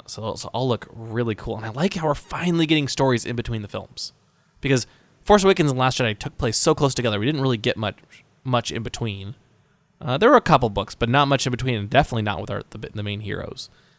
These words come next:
Uh, and, uh, now we're finally getting that. There's also a number of other books uh, you know, for kids and, uh, and tweens. Um, uh, the, of course, uh, uh, there's Spark of Resistance by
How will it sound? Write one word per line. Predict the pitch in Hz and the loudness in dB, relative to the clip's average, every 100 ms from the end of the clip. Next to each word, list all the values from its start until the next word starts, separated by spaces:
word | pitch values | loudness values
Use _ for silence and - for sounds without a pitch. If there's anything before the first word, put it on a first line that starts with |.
| _ _ | _ _
Uh, | 127 98 - - _ _ _ _ _ _ _ - | -14 -12 -14 -18 _ _ _ _ _ _ _ -8
and, | 107 104 101 98 | -4 -4 -6 -6
uh, | 98 - - | -8 -8 -10
now | - 107 | -12 -10
we're | 120 | -10
finally | - 117 120 | -12 -14 -12
getting | 156 127 | -12 -12
that. | 104 - _ - - - | -14 -18 _ -20 -8 4
There's | 143 | 8
also | 190 190 160 | 8 8 4
a | |
number | 135 123 | 6 4
of | 113 | 4
other | 110 | 2
books | 107 110 - - - - _ _ _ | 2 -2 -4 -8 -8 -12 _ _ _
uh, | - 110 107 104 104 | -6 -2 0 -2 -2
you | - 123 | -4 -2
know, | 107 | -2
for | 104 - 107 | -4 -6 -8
kids | 101 - 110 107 107 - - - | -6 -4 -4 -4 -6 -4 -6 -8
and, | 104 104 101 | -8 -8 -6
uh, | 98 95 | -4 -6
and | - 104 | -6 -10
tweens. | - 160 147 143 135 135 131 - - _ _ - | -6 0 2 2 0 -2 -6 -10 -16 _ _ -6
Um, | 107 107 104 101 101 101 104 _ _ _ _ _ _ - - - | -4 -2 -2 -4 -6 -10 -14 _ _ _ _ _ _ -14 -10 -6
uh, | 107 101 - | -2 -2 -2
the, | 113 | -2
of | 107 - | -4 -4
course, | - 110 - - - | -4 -2 -2 -6 -8
uh, | - | -8
uh, | 104 101 101 - - - - | -8 -6 -8 -8 -10 -12 -12
there's | - 104 101 - - _ _ _ _ | -10 -10 -10 -12 -14 _ _ _ _
Spark | - - - 123 - | -10 -4 2 2 0
of | 101 | -8
Resistance | 104 135 135 135 127 - | -4 -2 -2 -2 -4 -4
by | 113 107 104 | -2 0 -2